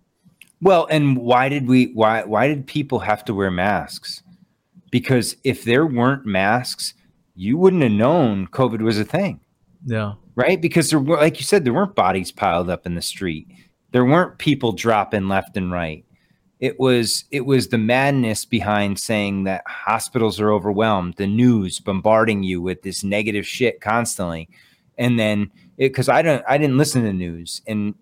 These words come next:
Speaker 1: and the way I found out if there was a mask mandate or not was whether there was a sign on the front door. Otherwise, I didn't acknowledge covid during the whole thing. I did, acted like it didn't exist. You know, it was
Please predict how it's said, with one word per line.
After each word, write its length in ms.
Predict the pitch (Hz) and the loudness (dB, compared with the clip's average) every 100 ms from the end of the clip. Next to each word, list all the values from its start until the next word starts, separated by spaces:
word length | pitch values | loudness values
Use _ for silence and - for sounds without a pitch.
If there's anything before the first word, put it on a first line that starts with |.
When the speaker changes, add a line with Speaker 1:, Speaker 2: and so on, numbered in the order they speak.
| - | -6
Speaker 1:
and 400 | 117 104 104 - _ _ _ _ 127 | -4 -2 -4 -8 _ _ _ _ -4
the 160 | 117 | 0
way 280 | 123 113 131 | 2 2 4
I 200 | 123 110 | 4 2
found 420 | 107 - 117 107 | -2 -2 0 2
out 260 | 113 113 107 | 2 2 0
if 140 | 104 | -4
there 140 | - 113 | -2 -2
was 160 | 107 | -2
a 20 | 98 | -2
mask 400 | 98 123 117 - | 0 0 0 -4
mandate 400 | 92 92 90 90 | -4 -4 -6 -6
or 100 | 92 | -4
not 300 | 95 104 101 | -2 -2 -4
was 220 | 95 - | -8 -4
whether 280 | 98 104 98 | -4 -2 -2
there 160 | 107 | -2
was 200 | 101 95 | -2 -6
a 40 | 98 | -6
sign 360 | - 120 127 | -2 0 0
on 80 | 104 | -2
the 80 | 92 | -4
front 240 | 98 90 | -6 -6
door. 300 | 92 87 80 - _ _ - | -6 -6 -8 -14 _ _ -2
Otherwise, 520 | 127 175 127 113 113 - | 2 4 4 2 0 0
I 120 | 135 | 0
didn't 240 | 143 143 | 2 2
acknowledge 580 | 113 92 98 113 101 - | 0 0 0 2 0 -4
covid 360 | - 107 98 87 | -2 -2 -2 -4
during 220 | 101 101 | -4 -2
the 60 | 95 | -2
whole 160 | 104 | -4
thing. 300 | 98 113 104 | -2 -2 -2
I 80 | 90 | -2
did, 160 | 98 101 | -4 -4
acted 320 | 98 107 - | -4 -4 -2
like 180 | 95 98 | -2 -2
it 140 | 92 - | -4 -4
didn't 200 | 110 92 | -4 -4
exist. 680 | 78 104 104 82 - - - | -6 -2 -2 -4 -10 -12 -10
You 80 | |
know, 380 | 98 98 101 101 | -4 -2 0 -2
it 100 | 95 | -4
was 240 | 87 85 | -8 -12